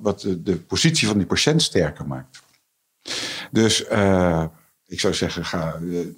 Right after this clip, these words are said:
ga door, Pia Dijkstra. Lijkt me ontzettend leuk. En, eh, maar nogmaals, een heleboel artsen zullen zeggen, "Ja, maar dat kan je toch niet aan de patiënt overlaten. En die kan toch niet zomaar beslissen of die wel of niet dood is. Dat moet toch allemaal ge-, gecheckt worden en gedaan." Dat kan ook. Ik vind ook wel dat er enige check moet komen,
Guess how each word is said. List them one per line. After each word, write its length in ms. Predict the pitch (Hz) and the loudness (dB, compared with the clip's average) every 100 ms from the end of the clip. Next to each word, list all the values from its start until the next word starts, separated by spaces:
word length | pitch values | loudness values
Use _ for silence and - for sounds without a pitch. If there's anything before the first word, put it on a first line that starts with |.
| - | -12
ga 160 | - 101 | -2 2
door, 400 | 101 139 117 98 | 4 6 4 2
Pia 240 | - 110 | 2 4
Dijkstra. 520 | 92 92 82 - 76 80 | 4 2 0 -2 0 2
Lijkt 200 | 101 92 | 0 0
me 60 | |
ontzettend 400 | 82 85 135 95 | -2 0 0 0
leuk. 540 | 95 113 - - - - - | 2 2 2 -4 -8 -10 -8
En, 300 | - 98 98 | 0 0 2
eh, 220 | 104 101 92 | 0 0 2
maar 140 | 110 | 4
nogmaals, 340 | 131 127 123 104 | 4 6 4 4
een 60 | |
heleboel 240 | 101 127 123 | 4 4 2
artsen 220 | 104 113 | 2 0
zullen 180 | 98 92 | 2 2
zeggen, 200 | 85 69 | 0 -2
"Ja, 200 | - - | -2 -2
maar 120 | - | -4
dat 100 | - - | -10 -8
kan 180 | 92 87 | -6 -4
je 120 | 85 | -4
toch 160 | 101 | -2
niet 160 | 90 95 | 0 0
aan 100 | 80 | -2
de 60 | 82 | -2
patiënt 400 | 85 - 92 95 | -2 0 0 0
overlaten. 560 | 87 82 80 80 90 | -4 -4 -6 -6 -2
En 60 | 95 | 0
die 80 | 107 | 2
kan 160 | 117 | 2
toch 120 | 95 | 2
niet 160 | 90 90 | 2 2
zomaar 260 | 113 92 90 | 2 2 0
beslissen 400 | 87 110 98 85 | 0 -2 -2 -2
of 80 | |
die 160 | - 101 | -4 0
wel 120 | 95 | 2
of 100 | 90 | 2
niet 120 | 95 | 0
dood 180 | 95 98 | 2 4
is. 80 | 92 | 2
Dat 100 | 95 | 4
moet 160 | 107 113 | 4 4
toch 120 | 110 | 4
allemaal 300 | 110 101 92 | 4 4 2
ge-, 120 | - - | 0 -10
gecheckt 560 | - - 95 - - - | -10 -6 -4 0 -2 -2
worden 220 | 65 95 | -4 -2
en 60 | 85 | -2
gedaan." 240 | 87 95 - - - | -2 -2 -4 -12 0
Dat 220 | 247 240 | 0 2
kan 200 | 262 240 | 4 6
ook. 180 | 117 - | 4 4
Ik 120 | 143 | 4
vind 140 | 185 | 4
ook 80 | 185 | 6
wel 140 | 165 | 6
dat 160 | 156 143 | 6 6
er 80 | 143 | 4
enige 360 | 113 147 127 - | 6 4 4 2
check 220 | 143 127 | 2 4
moet 160 | 120 | 0
komen, 460 | - 226 190 165 175 | 4 6 6 6 4